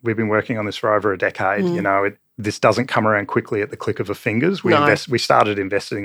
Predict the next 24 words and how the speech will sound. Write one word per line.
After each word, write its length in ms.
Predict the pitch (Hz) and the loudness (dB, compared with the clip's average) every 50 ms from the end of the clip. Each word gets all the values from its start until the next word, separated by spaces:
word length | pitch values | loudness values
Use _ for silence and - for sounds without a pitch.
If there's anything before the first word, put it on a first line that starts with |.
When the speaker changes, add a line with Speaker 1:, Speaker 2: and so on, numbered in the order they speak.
| 101 98 | -4 -6
Speaker 1:
in 60 | 98 101 | -6 -6
this 280 | 92 - - - - _ | -8 -10 -14 -18 -14 _
for 100 | - 104 95 | -2 -2 0
a 40 | 90 | 0
decade 360 | 101 95 - - 110 104 101 | 0 -2 0 0 0 0 0
Speaker 2:
It's 100 | 98 - | 2 2
a 60 | - - | 4 6
Speaker 1:
ago. 100 | - - | 6 6
Speaker 2:
really 120 | - 196 214 | 6 6 6
genuine 460 | - 156 143 151 151 147 147 135 139 - | 4 4 4 4 2 2 2 0 2 4
Speaker 1:
Yeah. 260 | 160 165 151 127 113 | 6 8 8 8 8
Speaker 2:
commitment, 360 | 104 139 131 - - 147 160 | 6 6 4 2 -2 -4 -2
yeah. 180 | 143 127 120 117 _ - | -2 -2 -2 -2 _ 4
Speaker 1:
And 160 | 156 135 123 | 4 4 6
so, 500 | - 156 139 127 127 123 120 113 117 131 - _ - | 6 6 8 10 10 8 8 6 2 -2 -6 _ -10
but 160 | - 117 143 143 | -2 0 2 2
it's 140 | 135 - | 2 2
important 360 | 156 139 - 175 180 143 117 110 | 0 2 4 4 4 4 4 4
that 100 | 113 110 | 4 4
they 60 | 117 113 | 4 4
value 320 | 127 113 104 107 101 101 | 4 2 2 2 0 0
that 220 | 101 101 104 - | 0 0 0 0
too, 80 | 214 196 | 0 2
Speaker 2:
Yes. 440 | 156 120 - - - - 175 202 | 2 2 2 0 -4 -8 -14 -14